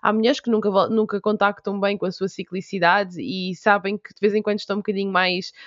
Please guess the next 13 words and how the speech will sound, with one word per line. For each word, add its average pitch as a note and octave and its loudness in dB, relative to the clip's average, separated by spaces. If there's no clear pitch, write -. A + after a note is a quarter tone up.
rabugentas F#3+ 0
e G3 0
às F#3 0
vezes F#3+ -6
são G#3 -4
mais G3+ 0
produtivas G3 -2
e G3 -2
mais F#3 0
alegres F#3+ 2
e F3+ -4
mais F#3 -2
extrovertidas, F#3+ -2